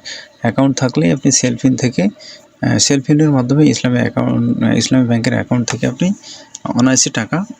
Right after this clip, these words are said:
উইথড্র করতে পারবেন। এখান থেকে সেলফিনের মাধ্যমে আপনি, আহ, অনেকগুলো কাজ করতে পারবেন, যেটা আপনি মোবাইল রিচার্জ করতে পারবেন, বিদ্যুৎ বিল দিতে পারবেন, সেই কাজগুলো আমি আজকে দেখাবো। তো so চলেন যাই,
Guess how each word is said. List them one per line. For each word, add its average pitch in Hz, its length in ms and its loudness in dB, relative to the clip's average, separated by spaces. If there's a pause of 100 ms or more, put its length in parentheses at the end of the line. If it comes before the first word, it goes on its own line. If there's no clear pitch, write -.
উইথড্র 113 280 0
করতে 101 240 -6
পারবেন। 95 340 -4 (760)
এখান 165 280 4
থেকে 160 320 2 (100)
সেলফিনের 143 520 2
মাধ্যমে 120 340 0
আপনি, 123 180 0
আহ, 107 680 0 (360)
অনেকগুলো 151 420 2
কাজ 113 220 -2
করতে 104 260 -2
পারবেন, 95 320 -2 (460)
যেটা 117 200 0
আপনি 120 380 2
মোবাইল 113 360 0
রিচার্জ 123 320 0
করতে 113 260 -2
পারবেন, 113 500 0 (340)
বিদ্যুৎ 110 300 2
বিল 120 260 2
দিতে 117 240 0
পারবেন, 110 400 0
সেই - 280 0
কাজগুলো 117 460 0
আমি 135 140 4
আজকে 110 200 0
দেখাবো। 101 320 -4 (120)
তো 120 80 -2
so - 240 0
চলেন 127 340 0
যাই, 156 180 2